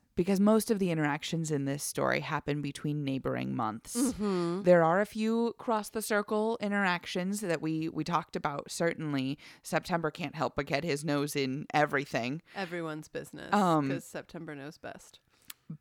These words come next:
Speaker 1: But for the
Speaker 2: Best.
Speaker 1: m-, <laughs> for the most part, it's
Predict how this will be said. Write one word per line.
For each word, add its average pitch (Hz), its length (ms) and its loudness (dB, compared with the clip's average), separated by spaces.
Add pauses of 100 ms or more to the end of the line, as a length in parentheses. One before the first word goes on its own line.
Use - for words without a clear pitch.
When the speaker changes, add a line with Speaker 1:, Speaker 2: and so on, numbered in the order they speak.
(120)
Speaker 1:
But 170 440 4 (440)
for - 220 2
the 170 140 4
Speaker 2:
Best. 165 800 -2
Speaker 1:
m-, 220 100 0 (200)
<laughs> 320 200 -6
for 165 280 6
the 151 160 2
most 160 640 0
part, - 560 -8 (460)
it's - 540 0